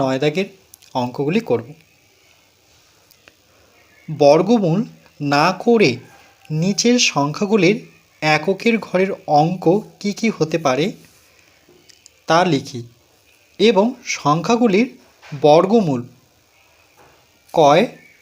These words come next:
অঙ্কের সংখ্যা হবে তাও লিখি। এ নাম্বার সাতশো চুরাশি। এর জন্য যে নিয়মটি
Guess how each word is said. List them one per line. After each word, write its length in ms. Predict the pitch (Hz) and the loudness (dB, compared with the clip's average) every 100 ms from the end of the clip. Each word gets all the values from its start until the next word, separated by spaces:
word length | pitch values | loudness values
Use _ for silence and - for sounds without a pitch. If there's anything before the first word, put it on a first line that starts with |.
| _ _ _ - | _ _ _ 0
অঙ্কের 460 | 165 196 220 247 240 - | 2 2 0 0 -2 0
সংখ্যা 440 | 180 180 170 160 202 - - | -2 -2 -4 -4 -6 -10 -4
হবে 280 | 135 131 214 240 - | -2 0 0 -2 0
তাও 200 | 139 165 127 | 4 2 0
লিখি। 240 | 117 - _ _ _ _ _ _ _ _ - 208 | -6 -14 _ _ _ _ _ _ _ _ -2 0
এ 20 | |
নাম্বার 360 | 208 135 135 220 - _ _ _ _ | 2 0 0 -2 -4 _ _ _ _
সাতশো 600 | - - 143 143 - - 277 - _ - | -8 -4 -2 -2 -2 -2 -2 -4 _ -6
চুরাশি। 440 | 180 139 131 - 117 _ _ _ _ _ _ _ _ _ _ _ _ _ _ _ _ _ _ _ _ _ _ _ - | -2 0 0 -4 -10 _ _ _ _ _ _ _ _ _ _ _ _ _ _ _ _ _ _ _ _ _ _ _ -4
এর 140 | 175 190 | -2 2
জন্য 140 | 233 240 226 | 2 2 2
যে 60 | 214 | 2
নিয়মটি 400 | 170 233 196 170 | 2 2 0 -4